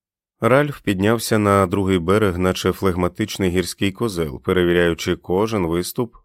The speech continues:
обережно переставляючи руки. Коли він уже був на горі,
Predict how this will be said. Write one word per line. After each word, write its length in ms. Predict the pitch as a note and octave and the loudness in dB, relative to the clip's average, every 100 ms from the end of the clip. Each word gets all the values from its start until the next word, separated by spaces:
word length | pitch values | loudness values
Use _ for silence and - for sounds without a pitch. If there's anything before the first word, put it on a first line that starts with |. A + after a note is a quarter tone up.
| - | -6
обережно 640 | A#2+ G#2 F2+ E2+ G2 G#2 | -2 2 2 2 0 -4
переставляючи 760 | G2+ F#2+ F#2 F2 E2 E2 D#2+ G#2+ | -2 -4 -2 -4 -2 -2 -2 -2
руки. 380 | F2+ - E2+ E2 _ _ _ _ _ | -2 -4 -6 -6 _ _ _ _ _
Коли 220 | - A2 G#2 | -2 2 2
він 160 | G2 | 2
уже 180 | F#2+ G2+ | 0 0
був 200 | F#2+ F#2+ | 0 0
на 120 | F#2 | 0
горі, 360 | F2+ F#2+ A#2+ | 0 0 0